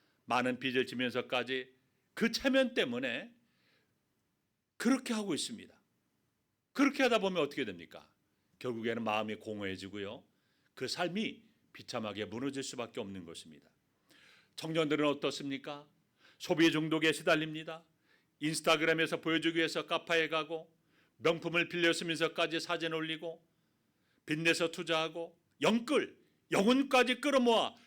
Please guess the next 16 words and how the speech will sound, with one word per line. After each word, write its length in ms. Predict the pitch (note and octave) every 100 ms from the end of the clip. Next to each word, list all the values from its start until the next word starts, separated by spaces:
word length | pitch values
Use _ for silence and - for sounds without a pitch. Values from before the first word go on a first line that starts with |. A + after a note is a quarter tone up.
| _
집을 320 | - C#4 C#4
사고. 440 | - G3 B2+ G2+ - _ _ - -
자, 140 | F3+
이와 240 | G#3 C4+ C4+
같은 280 | C4 C4+
신조어는요, 800 | A#3+ D4 C4 A#3+ G3+ G3 E3+ G#3 - _ _
이 180 | F3 A#3
시대의 320 | A#3 C#4+ C4+
욕망을 640 | G#3+ C#3 A#2 D3 C3 - _ _ -
그대로 440 | - C#4+ C#4 C4
드러내고 480 | G3+ F#3+ E3 C3+ A2+
있습니다. 440 | - G2 E2 - _ _ _ _ _ _ _ _ - -
바로 200 | - A3
이 160 | A3+ C4
모든 500 | G3 A3+ C4 C#4 B3+
것이 480 | F3 - D#3 G2+